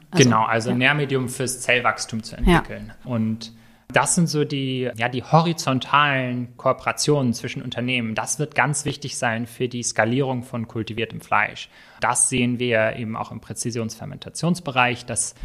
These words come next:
Speaker 2: zum Beispiel Unternehmen aus der pharmazeutischen Industrie da rein investieren und da reingehen. Die bringen auch die Expertise mit. Die haben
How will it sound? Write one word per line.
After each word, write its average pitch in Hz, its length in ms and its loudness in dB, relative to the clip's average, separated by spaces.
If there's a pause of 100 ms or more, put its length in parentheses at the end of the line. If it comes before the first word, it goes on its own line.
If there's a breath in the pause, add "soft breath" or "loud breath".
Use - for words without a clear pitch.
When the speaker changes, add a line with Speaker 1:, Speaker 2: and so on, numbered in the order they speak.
(200 soft breath)
Speaker 2:
zum - 100 -6
Beispiel 113 260 -2
Unternehmen 117 540 0
aus 110 160 -8
der 113 100 -4
pharmazeutischen 110 640 0
Industrie 107 440 -4
da 104 100 0
rein 104 220 -4
investieren 107 520 -10
und 113 140 -12
da 107 80 -2
reingehen. 101 540 -8
Die - 80 -12
bringen 131 320 2
auch 120 100 2
die 120 140 -8
Expertise - 580 0
mit. 95 220 -6
Die 104 100 -8
haben 110 260 -2